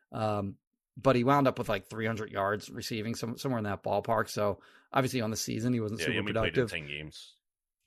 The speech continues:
Speaker 1: And then, uh, in the playoffs, though, he was, like, a rare player that actually showed up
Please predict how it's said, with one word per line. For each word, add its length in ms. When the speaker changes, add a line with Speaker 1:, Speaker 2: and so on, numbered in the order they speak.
Speaker 1:
And 160
then, 260
uh, 220
in 80
the 80
playoffs, 560
though, 480
he 140
was, 120
like, 80
a 80
rare 400
player 480
that 160
actually 260
showed 360
up 280